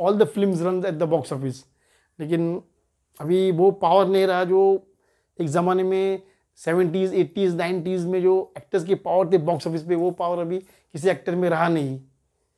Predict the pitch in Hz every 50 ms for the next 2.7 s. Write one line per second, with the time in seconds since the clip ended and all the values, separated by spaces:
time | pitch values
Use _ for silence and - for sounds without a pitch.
0 | _ _ _ _ _ _ - 151 175 196 190 - 214 202 180 190 196 - - -
1 | 175 175 190 190 156 170 190 185 156 - - - 160 143 170 175 175 175 - -
2 | 175 147 139 165 147 143 160 143 - - 156 147 156 160